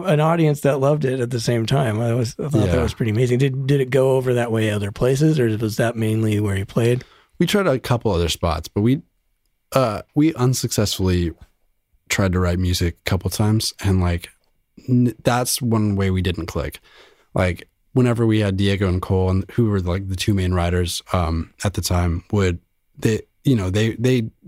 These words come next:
Speaker 2: didn't think at all, like, so Diego kinda was, like, more, like, the bluesy style, and, and Cole was definitely way more jazzy. So it's just, like, you'd think they might work together, but they didn't,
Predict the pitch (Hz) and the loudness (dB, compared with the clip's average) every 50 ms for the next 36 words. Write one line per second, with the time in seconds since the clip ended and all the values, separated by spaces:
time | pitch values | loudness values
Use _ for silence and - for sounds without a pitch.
0 | 147 139 139 131 113 117 110 - - 113 104 - 104 - - - 101 95 95 90 | -4 0 0 0 0 0 -4 -2 -2 -2 -2 -2 -4 -4 -4 -4 -2 -2 -2 -2
1 | 87 82 78 76 - - - _ _ - - - - - - - - - 110 110 | -4 -4 -6 -8 -10 -12 -16 _ _ -20 -20 -20 -20 -20 -12 -4 0 0 2 4
2 | 110 110 110 110 104 - - 104 98 95 95 92 90 92 92 95 95 95 92 92 | 2 2 2 0 0 0 2 2 2 2 2 0 0 0 2 2 2 2 0 0
3 | 90 90 - - _ _ _ - - - 98 92 92 101 101 98 92 - - - | -2 -2 -4 -10 _ _ _ -14 -6 -4 -2 -2 0 0 0 0 0 -2 -2 -4
4 | - - 98 92 90 87 90 87 85 85 87 - - - 98 92 92 - - 107 | -2 0 0 2 2 0 0 0 -2 -4 -4 -6 -4 -4 -4 -2 -4 -2 0 0
5 | 95 92 92 90 87 92 - - _ - 117 101 92 - 104 95 92 90 90 95 | 0 2 0 -2 -2 -4 -8 -8 _ 0 0 0 0 0 0 0 0 0 0 0
6 | 92 90 92 92 92 95 101 92 92 90 90 87 87 - 101 95 92 87 98 95 | 0 2 2 2 2 2 2 2 0 0 -2 -2 -2 -2 -2 -2 0 0 -2 -2
7 | - - 92 90 85 - - _ _ - _ _ _ - - _ _ _ _ _ | 0 0 -2 -2 -2 -6 -12 _ _ -20 _ _ _ -20 -20 _ _ _ _ _
8 | _ _ _ - - - - 131 139 127 - - 147 156 147 - 143 147 147 147 | _ _ _ -16 -10 -2 0 2 2 2 2 2 0 2 2 2 0 2 2 0
9 | 160 156 160 160 - - 170 165 160 139 123 104 - 110 107 113 113 104 | 0 0 -2 -2 0 -2 0 0 0 -2 -2 -2 -2 0 0 0 -2 -2